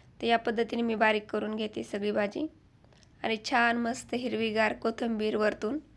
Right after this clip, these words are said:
बटाट्याची भाजी छान परतून झाली. आता किती छान सुंदर स्टफिंग दिसते, सगळे आवडीने खातील. नक्की करून बघा. अ, कुणी चॅनलवर नवीन असेल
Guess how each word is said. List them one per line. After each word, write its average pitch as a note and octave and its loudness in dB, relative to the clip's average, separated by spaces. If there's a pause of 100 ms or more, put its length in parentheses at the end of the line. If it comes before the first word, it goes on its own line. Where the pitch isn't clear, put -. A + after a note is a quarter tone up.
(640)
बटाट्याची A3+ 0
भाजी A3 0 (120)
छान A3 -2
परतून A3 -2
झाली. A3 -2
आता - -6 (2500)
किती B3+ -2
छान A3 2
सुंदर A#3 0
स्टफिंग A#3 0
दिसते, A#3+ -4 (320)
सगळे A#3 8
आवडीने A#3+ 8
खातील. A3+ 0 (200)
नक्की A#3 -6
करून A3 0
बघा. A3+ 2 (920)
अ, A3 2 (280)
कुणी B3 0
चॅनलवर A#3 4
नवीन A#3 4
असेल A#3 0